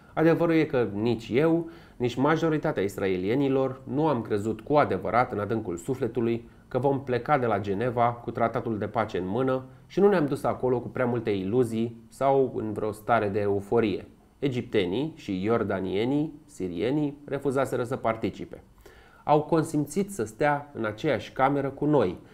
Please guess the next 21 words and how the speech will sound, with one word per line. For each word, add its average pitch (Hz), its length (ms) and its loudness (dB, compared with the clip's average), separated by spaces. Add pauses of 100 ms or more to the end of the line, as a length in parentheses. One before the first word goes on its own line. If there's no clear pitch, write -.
(180)
iar 117 260 0
asta 135 600 0
chiar 139 300 2
era 127 240 2
ceva, 127 540 0 (160)
pentru 113 180 -8
că 110 60 -6
înainte 127 300 0
refuzaseră 127 600 0
mereu. 113 360 0 (480)
Discuțiile 135 540 0
de 120 100 0
la 107 120 0
Geneva 113 420 -2
au 147 100 2
început 123 400 -4
la 139 120 0
douăzeci 131 320 2
și 131 80 -4
unu 135 100 2
decembrie 123 580 -2